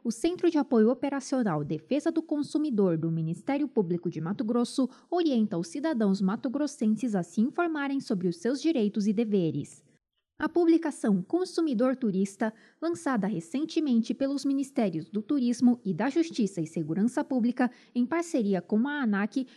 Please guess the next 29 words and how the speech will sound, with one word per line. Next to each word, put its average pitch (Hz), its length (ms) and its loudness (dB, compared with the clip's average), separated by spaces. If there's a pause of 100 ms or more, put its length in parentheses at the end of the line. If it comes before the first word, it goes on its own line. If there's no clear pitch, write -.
(100)
pode 214 240 0
auxiliar 311 580 2
os 208 140 2
viajantes. 208 880 0 (720)
Com 359 220 2
dicas 220 420 0
e 208 80 4
orientações 277 680 2
sobre 185 200 0
as 165 120 -4
relações 247 500 0
de 196 100 2
consumo, 233 640 4 (160)
a 247 120 -4
primeira 233 420 2
cartilha 302 640 2
é 196 100 2
voltada 277 600 -2
à 214 80 2
aviação 202 760 0
e 302 80 2
aborda 208 380 0
temas 175 420 -2
relacionados 254 760 -4
ao 277 120 0
período 233 420 4
anterior 277 560 4
à 196 80 2
viagem. 165 580 -4